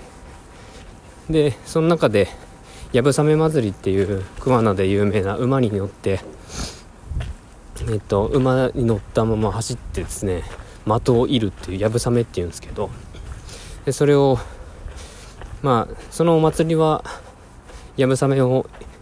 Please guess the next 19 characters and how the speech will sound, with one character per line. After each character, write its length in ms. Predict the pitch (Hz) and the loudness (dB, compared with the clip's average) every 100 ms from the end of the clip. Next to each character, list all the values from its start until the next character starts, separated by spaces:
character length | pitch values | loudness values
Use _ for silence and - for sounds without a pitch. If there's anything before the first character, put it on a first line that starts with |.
| - - - - | -20 -20 -12 0
射 80 | 143 | 4
る 100 | 123 | 4
と 120 | 95 | 2
い 360 | 92 92 110 107 | 0 0 2 2
う、 60 | |
そ 160 | 87 107 | 0 -4
の 80 | 98 | 0
昔 360 | 113 131 - | 2 2 2
の 120 | 120 110 | 2 4
行 260 | 120 113 | 4 2
事 120 | 110 123 | 2 4
を 220 | 151 - - | 4 2 -6
再 460 | - - - - 123 | -14 -14 -8 0 2
現 340 | 120 123 104 95 | 4 4 2 0
す 100 | 101 | 0
る 120 | 110 | 2
よ 180 | 107 95 | 2 0
う 20 | |
な 220 | 90 - | -4 -6